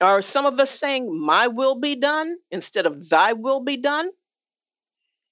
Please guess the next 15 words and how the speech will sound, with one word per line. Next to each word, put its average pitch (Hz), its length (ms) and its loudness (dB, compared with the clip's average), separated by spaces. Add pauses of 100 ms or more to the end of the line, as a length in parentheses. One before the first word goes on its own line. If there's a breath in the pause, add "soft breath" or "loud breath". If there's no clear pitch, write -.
In 214 120 2
some 320 360 0
cases, 285 440 -2
we 254 160 -4
have 247 160 -2
churches 285 440 -2
stuck - 280 0
at 269 100 -2
the 294 80 -6
gate 311 340 0 (800)
because 226 320 2
they 254 160 2
have 233 300 0
too 302 320 -2
many 233 520 -4